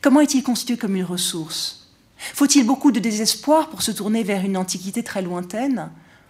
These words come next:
Faut-il au contraire un peu d'espoir pour penser que le temps long pèse sur un avenir ? En tout cas, peut-être faudrait-il écouter cette inquiétude sur « comment puis-je dire que je suis aujourd'hui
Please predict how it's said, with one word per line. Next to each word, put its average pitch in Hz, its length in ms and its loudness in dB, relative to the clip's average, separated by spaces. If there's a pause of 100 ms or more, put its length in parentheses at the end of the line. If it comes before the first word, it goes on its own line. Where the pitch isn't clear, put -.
Faut-il 190 360 -2
au 175 40 -4
contraire 180 420 -6
un 196 40 -2
peu 185 140 -6
d'espoir 165 540 -4
pour 190 100 -4
penser 165 320 -6
que 190 80 -8
le 165 160 -2
temps 180 200 -8
long 180 220 -4
pèse 214 380 -6
sur - 240 -6
un 175 100 -6
avenir ? 165 440 -8 (680)
En 214 120 0
tout 233 120 -4
cas, 294 160 2
peut-être 285 380 -4
faudrait-il 233 500 -4 (280)
écouter 254 580 -2 (380)
cette - 280 -8 (140)
inquiétude 226 580 -2
sur « - 420 -4 (640)
comment 285 240 4
puis-je 226 400 -4
dire 185 220 -4
que 196 100 -6
je 175 120 -6
suis 185 280 -2
aujourd'hui 165 440 -4